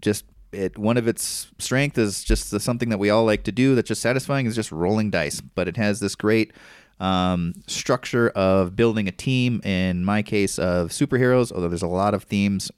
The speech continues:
of this game that you can buy. And most of them are superheroes. Some of them are fantasy. They've got Dungeons and Dragons and stuff like that. But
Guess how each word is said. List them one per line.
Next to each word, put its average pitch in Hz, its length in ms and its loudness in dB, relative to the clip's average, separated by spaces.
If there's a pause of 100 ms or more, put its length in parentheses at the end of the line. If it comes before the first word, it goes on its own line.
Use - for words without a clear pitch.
of 90 100 -4
this 90 160 -2
game 92 240 0
that 92 120 -2
you 82 100 -2
can 85 180 -4
buy. 90 360 0 (540)
And 87 420 -2
most 180 180 2
of - 40 -6
them 98 120 -4
are 80 100 -2
superheroes. 80 640 -2 (100)
Some 131 140 -2
of 127 60 0
them 110 80 0
are 101 100 -10
fantasy. 107 420 0
They've 101 160 2
got 90 160 -2
Dungeons 98 320 -2
and 92 80 -8
Dragons 87 420 -2
and 87 120 -8
stuff 85 160 -6
like 85 80 -6
that. 76 180 -6
But 80 140 -2